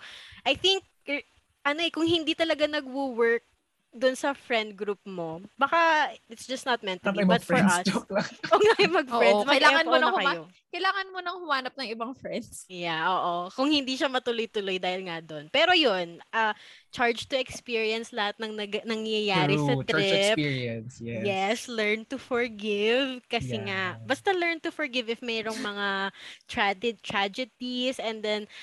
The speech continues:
Speaker 1: alam mo yun, just have fun. Have
Speaker 2: Yeah.
Speaker 1: fun. Be mellow.
Speaker 2: I mean, gag-, gagumastos ka na.
Speaker 1: <laughs>
Speaker 2: Parang pag nag-travel ka, guys, tanggap niyo nang gagastos kayo. So, might as
Speaker 3: Mm-mm,
Speaker 2: well,
Speaker 3: true.
Speaker 2: maging masaya kayo sa ginastos niyo.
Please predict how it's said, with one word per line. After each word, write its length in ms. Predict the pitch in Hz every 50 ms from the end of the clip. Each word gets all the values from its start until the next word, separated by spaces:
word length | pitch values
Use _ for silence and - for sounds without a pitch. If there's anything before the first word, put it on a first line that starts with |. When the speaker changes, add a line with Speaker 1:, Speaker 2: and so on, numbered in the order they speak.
| - 185 -
Speaker 1:
alam 160 | 277 359 427
mo 120 | 466 440
yun, 320 | 359 320 294 294 294 302 285
just 200 | - 359 - -
have 160 | 302 320 -
fun. 800 | - - - - 208 190 180 185 185 175 175 175 175 175 - - - -
Have 180 | 131 190 285 175 117
Speaker 2:
Yeah. 120 | 120 120
Speaker 1:
fun. 360 | 120 185 170 175 165 165 170 180
Be 160 | 208 247 254
mellow. 800 | 233 202 185 175 170 165 170 165 160 160 160 156 160 160 160 160
Speaker 2:
I 80 | 190 214
mean, 380 | 220 226 226 226 220 214 196 202 - _ _ _
gag-, 260 | - 170 190 180 185
gagumastos 640 | - 180 190 180 196 196 196 190 196 - 202 196 -
ka 140 | - 170 151
na. 240 | 131 127 127 123
Speaker 1:
<laughs> 20 | 123
Speaker 2:
Parang 300 | - 170 170 170 170 175
pag 160 | - 208 208
nag-travel 480 | 208 208 202 202 185 170 165 151 156 156
ka, 100 | 156 143
guys, 240 | 135 127 151 156
tanggap 320 | - - 165 175 170 - -
niyo 140 | 170 170 160
nang 160 | 156 160 156
gagastos 540 | 156 147 139 131 123 127 - - 127 - -
kayo. 360 | - 117 113 107 110 107 107 113 _ _ _ _ -
So, 160 | 220 262 185
might 220 | 185 180 180 185 190
as 180 | 190 185 175
Speaker 3:
Mm-mm, 80 | 180 196
Speaker 2:
well, 140 | 196 196 -
Speaker 3:
true. 160 | - 180 180
Speaker 2:
maging 260 | 170 175 185 185 180
masaya 360 | 175 170 175 - 170 160 156
kayo 120 | 156 151 147
sa 140 | - 160 156
ginastos 580 | 151 139 127 120 127 - - - 120 - -
niyo. 240 | - 117 110 107